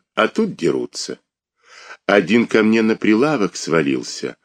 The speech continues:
а рожа у него была от уха до уха ножом исполосованная.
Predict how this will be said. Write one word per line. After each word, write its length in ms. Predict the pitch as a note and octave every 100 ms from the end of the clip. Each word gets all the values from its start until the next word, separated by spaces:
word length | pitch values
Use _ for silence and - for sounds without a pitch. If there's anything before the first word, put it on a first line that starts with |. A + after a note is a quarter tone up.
| _ - -
а 160 | G2+ A2+
рожа 380 | F3+ C#3+ F#2+
у 80 | E2
него 300 | E2 E2 D2+
была 440 | C#2+ E2+ D#2 C#2+ -
от 300 | G2+ G2+ -
уха 360 | D3 C3+ - E2
до 260 | C2+ E2 -
уха 500 | - E3 - C#2+ A#1+ _ _ _
ножом 680 | D#2+ A2+ C3 G#2+ A#2 E2+ B1+ -
исполосованная. 1160 | F#2 - G2+ G2+ G2 - D2 B1 A#1+ A#1+ A1+